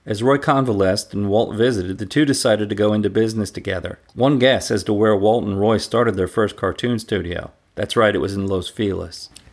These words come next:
At the time, Walt was living in that neighborhood on Kingswell Avenue, so he and his brother looked for a nearby space they could occupy.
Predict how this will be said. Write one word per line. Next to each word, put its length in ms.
At 180
the 120
time, 480
Walt 220
was 160
living 260
in 100
that 180
neighborhood 420
on 160
Kingswell 560
Avenue, 460
so 220
he 240
and 100
his 120
brother 360
looked 220
for 140
a 60
nearby 360
space 420
they 160
could 120
occupy. 580